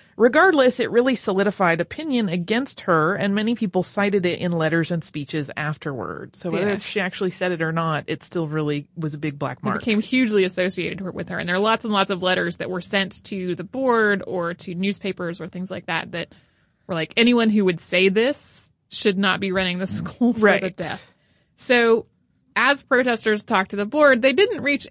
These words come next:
Speaker 2: any kind of agreement, and eventually the crowd dispersed. Uh, but by the morning, a full-scale civil rights protest was in the works at Gallaudet. Students were holding sit-ins, they boycotted, they held rallies and marches,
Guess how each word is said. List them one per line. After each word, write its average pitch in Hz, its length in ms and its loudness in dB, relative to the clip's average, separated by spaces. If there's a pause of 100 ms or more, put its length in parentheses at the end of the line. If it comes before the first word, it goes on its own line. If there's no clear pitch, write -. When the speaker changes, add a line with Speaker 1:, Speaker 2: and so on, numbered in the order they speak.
Speaker 2:
any 240 180 0
kind 208 300 0
of 190 80 -2
agreement, 226 500 0
and 214 100 0
eventually 233 520 2
the 196 100 -2
crowd 190 400 2
dispersed. - 800 -2 (400)
Uh, 202 180 4
but 220 240 2
by 339 240 8
the 320 100 8
morning, 311 600 2
a 233 120 4
full-scale 320 880 2
civil 294 300 2
rights 269 280 2
protest 214 460 -2
was 202 160 0
in 202 100 0
the 196 120 0
works 302 340 2
at 202 140 -2
Gallaudet. 233 460 0 (340)
Students 277 520 0
were 240 140 4
holding 202 320 0
sit-ins, 233 600 2
they 190 120 0
boycotted, 208 640 2
they 180 100 0
held 190 220 -4
rallies 180 380 -2
and 196 100 -2
marches, 262 600 0